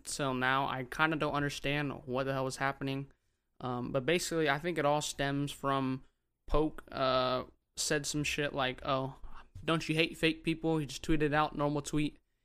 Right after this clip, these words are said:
And then someone else he had past drama with, which I actually don't know who it was. Um, I think it was, I'm assuming another streamer, right?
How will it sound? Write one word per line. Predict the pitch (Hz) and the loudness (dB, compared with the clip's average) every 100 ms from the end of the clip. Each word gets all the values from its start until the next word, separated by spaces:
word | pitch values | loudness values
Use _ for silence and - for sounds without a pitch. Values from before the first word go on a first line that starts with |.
| _ | _
And | 143 | 0
then | 135 | 0
someone | - 175 175 160 | 4 2 4 4
else | 165 - | 2 2
he | 160 | 2
had | 151 143 131 | 4 2 -2
past | - 151 147 143 | -2 2 2 2
drama | - 143 147 143 | 2 4 4 0
with, | 147 - _ _ | -2 -4 _ _
which | - - | -12 -4
I | - 151 | 4 4
actually | 156 - 127 | 4 -2 -4
don't | 139 143 | -2 -2
know | 147 | 0
who | 147 127 | 0 0
it | |
was. | 120 120 139 143 - _ _ _ _ - | -2 -4 -4 -6 -12 _ _ _ _ -8
Um, | 123 123 120 - | -6 -4 -4 -2
I | 147 | 2
think | 180 | 4
it | |
was, | 156 139 | 4 2
I'm | 139 135 | -2 -4
assuming | 143 190 151 | 0 2 2
another | 131 131 | 0 0
streamer, | 131 - 131 135 | -2 -2 -2 0
right? | 139 147 | 0 0